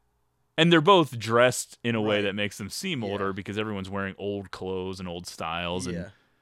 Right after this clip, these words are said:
Speaker 1: Jenny doesn't understand why Patsy Cline
Speaker 2: It would make
Speaker 1: doesn't
Speaker 2: sense. I
Speaker 1: release
Speaker 2: mean,
Speaker 1: records anymore.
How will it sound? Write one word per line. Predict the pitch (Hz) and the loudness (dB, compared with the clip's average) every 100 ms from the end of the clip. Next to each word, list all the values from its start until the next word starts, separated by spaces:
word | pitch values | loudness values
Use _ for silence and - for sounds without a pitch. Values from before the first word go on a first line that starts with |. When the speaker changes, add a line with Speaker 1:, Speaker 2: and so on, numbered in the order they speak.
| _ - | _ -8
Speaker 1:
Jenny | 101 113 110 | 0 2 4
doesn't | 107 104 | 2 2
understand | 101 98 - 101 98 101 | 0 -2 -4 -2 -2 0
why | 90 | -2
Patsy | 92 - 95 - | -2 -2 -2 -4
Cline | 90 95 92 92 90 | -8 -6 -4 -4 -2
Speaker 2:
It | 214 | -2
would | 208 | 0
make | 190 | 0
Speaker 1:
doesn't | 107 110 | 0 0
Speaker 2:
sense. | 95 | -2
I | |
Speaker 1:
release | 95 101 107 | -2 -2 -2
Speaker 2:
mean, | 104 | 0
Speaker 1:
records | 98 104 95 98 | -2 -4 -6 -8
anymore. | 92 92 92 95 101 | -8 -6 -6 -6 -6